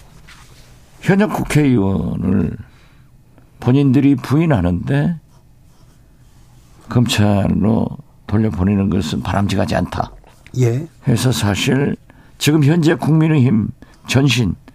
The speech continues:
Speaker 1: 같은 당이죠.
Speaker 2: 네.
Speaker 1: 송모 의원,
Speaker 2: 네.
Speaker 1: 충청도 출신이고요.
Speaker 2: 네, 네.
Speaker 1: 유모 의원,
Speaker 2: 예.
Speaker 1: 염-, 염모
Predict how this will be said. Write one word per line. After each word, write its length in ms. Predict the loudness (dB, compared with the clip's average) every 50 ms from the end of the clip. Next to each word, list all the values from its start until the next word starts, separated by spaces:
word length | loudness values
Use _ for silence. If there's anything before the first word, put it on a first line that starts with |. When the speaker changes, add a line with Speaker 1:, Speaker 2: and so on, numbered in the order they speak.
| -20 -20 -8
Speaker 1:
같은 280 | -6 -4 -2 0 0 2
당이죠. 500 | 2 2 2 0 0 0 0 2 2 2
Speaker 2:
네. 280 | 2 2 2 0 -4 -6 -10 -16 -20 -20 -20 -20 -20 -20 -20 -14
Speaker 1:
송모 720 | -8 -4 0 0 2 2 2 2 2 2 2 0 -2 -2 -6 -10 -18 -20 _ -20 -8 -2
의원, 380 | 0 2 2 2 2 0 -4 -4 -2
Speaker 2:
네. 320 | 0 0 0 0 -2 -4 -8 -14 -20 _ -8
Speaker 1:
충청도 440 | -4 -2 0 0 0 0 0 0 -2
출신이고요. 420 | -4 -4 -4 -2 0 2 2 2 2
Speaker 2:
네, 140 | 2 2 0
네. 300 | 0 -2 -2 -4 -4 -4 -6 -10 -18 -20 -20 -8 -2 2
Speaker 1:
유모 600 | 4 4 6 6 4 4 4 2 2 2 2 2
의원, 260 | 0 0 0 0 2
Speaker 2:
예. 260 | 2 0 0 -2 -4 -8 -12 -20 -20 _ _ _ -20 -20 _ _ _ _ _ _ -2 2
Speaker 1:
염-, 320 | 2 4 4 4 4 4
염모 300 | 4 4 4 4 2 2